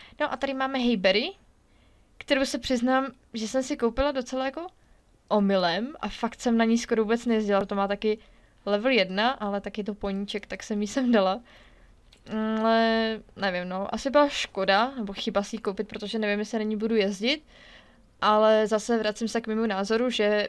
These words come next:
pro mě je zbytečný, když mám prostě v, ve stáji koupený nějakýho koně, že bych ho prodala, aby mi to dalo patnáct set šilinků nebo kolik. A tak radši toho koně tady budu mít, když už jsem za ní dala, dala Starcoin,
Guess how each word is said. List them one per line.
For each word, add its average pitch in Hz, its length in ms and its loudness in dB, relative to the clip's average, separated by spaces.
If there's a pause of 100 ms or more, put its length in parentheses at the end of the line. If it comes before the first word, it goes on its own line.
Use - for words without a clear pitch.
pro 226 140 2
mě 226 120 4
je 233 80 8
zbytečný, 226 640 0
když 226 200 -4
mám 214 140 0
prostě 220 280 -2
v, - 280 -10 (180)
ve 202 100 0
stáji 208 240 -2
koupený 214 340 -2
nějakýho 214 420 0
koně, 220 340 -2 (320)
že 233 160 2
bych 247 140 4
ho 269 80 8
prodala, 220 440 4
aby 208 200 0
mi 208 120 0
to 214 100 -2
dalo 208 380 0 (440)
patnáct 196 340 -4
set 202 160 -10
šilinků 240 580 -4
nebo 220 220 -2
kolik. 208 440 -4 (520)
A - 120 -6
tak 233 180 -2 (220)
radši 240 280 4
toho 254 220 4
koně 240 240 4
tady 240 200 6
budu 214 260 2
mít, 233 320 4
když 214 180 -4
už 220 80 0
jsem 226 140 0
za 214 80 -2
ní 220 140 0
dala, 214 140 4 (340)
dala 214 220 2
Starcoin, 240 580 -2